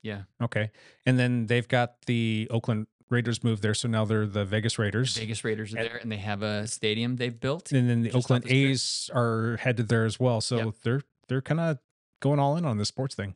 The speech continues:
Speaker 1: Yep, they're, they're building. And they just had F one there.
Speaker 2: That was a bit of a debacle, though.
Speaker 1: Little, little bit,
Speaker 2: Yeah.
Speaker 1: but, uh, it was a huge event. There were still a ton of people there. I mean,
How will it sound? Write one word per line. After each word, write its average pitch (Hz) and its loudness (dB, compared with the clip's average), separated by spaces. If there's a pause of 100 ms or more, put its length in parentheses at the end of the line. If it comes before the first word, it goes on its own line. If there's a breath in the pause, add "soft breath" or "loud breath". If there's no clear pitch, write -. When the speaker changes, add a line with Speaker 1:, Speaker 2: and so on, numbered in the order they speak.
Speaker 1:
Yep, 104 -14 (140)
they're, 107 -12 (220)
they're 110 -10 (420)
building. 101 -10
And 143 -2
they 160 -4
just 143 -6
had 135 -6
F 135 -8
one 147 -4 (180)
there. 180 -6 (600 loud breath)
Speaker 2:
That 135 6
was 131 2
a - 0
bit 104 0
of 92 -4
a 95 -6
debacle, 101 -6
though. 92 -8 (240)
Speaker 1:
Little, 196 -2
little 165 0
bit, 156 -4
Speaker 2:
Yeah. 107 -2
Speaker 1:
but, 120 -6
uh, 113 -6
it 139 -4
was 139 -4
a 123 -2
huge 170 -4
event. 120 -4
There 123 -8
were 110 -8
still 143 -4
a 110 -8
ton - -8
of 180 -8
people 151 -8
there. 107 -4
I 127 -8
mean, 117 -4